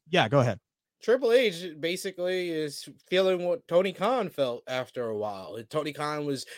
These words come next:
Speaker 2: bringing all these debuts, and it was the law of diminishing returns. And now I'm just numb. Like, how, the, my level of excitement for, you know, uh, the Bayley, Io, and Dakota return, like Drew's bringing up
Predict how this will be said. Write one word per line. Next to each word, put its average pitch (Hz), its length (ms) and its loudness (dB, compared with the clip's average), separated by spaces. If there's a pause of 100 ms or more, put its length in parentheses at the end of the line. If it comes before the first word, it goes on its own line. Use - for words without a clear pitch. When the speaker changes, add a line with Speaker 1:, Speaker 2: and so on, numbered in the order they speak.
(160)
Speaker 2:
bringing 165 300 6
all 156 180 4
these 151 240 -6
debuts, 156 880 0
and 147 100 0
it 143 80 -2
was 143 140 -2
the 156 160 0
law 160 380 6
of 147 120 -6
diminishing 170 680 0
returns. 151 760 4 (240)
And 160 220 10
now 202 380 6
I'm 208 160 2
just 156 260 0
numb. 135 640 6
Like, 156 240 4 (160)
how, 190 160 6
the, 214 280 0
my 208 280 4
level 247 420 4
of 247 160 6
excitement 214 960 4 (420)
for, 190 580 12
you 160 260 0
know, 135 400 4 (320)
uh, 147 240 2
the 139 340 2 (100)
Bayley, 156 800 8
Io, 160 600 4
and 135 180 -4
Dakota 165 440 0
return, 139 420 -4
like 127 160 -4
Drew's 156 260 -4
bringing 147 320 -2
up 131 160 -4